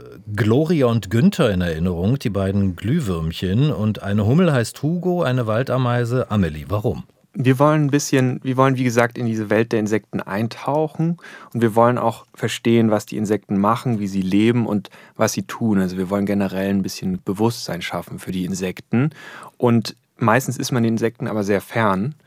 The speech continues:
Speaker 2: Viele sind auch genervt von Fliegen, die umherschwirren oder eine Mücke, die einen sticht.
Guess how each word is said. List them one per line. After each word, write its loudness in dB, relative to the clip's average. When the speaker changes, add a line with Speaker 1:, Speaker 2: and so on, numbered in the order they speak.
Speaker 2:
Viele -2
sind -2
auch -4
genervt -2
von -4
Fliegen, -4
die -2
umherschwirren -4
oder -4
eine -2
Mücke, -2
die -4
einen -2
sticht. -6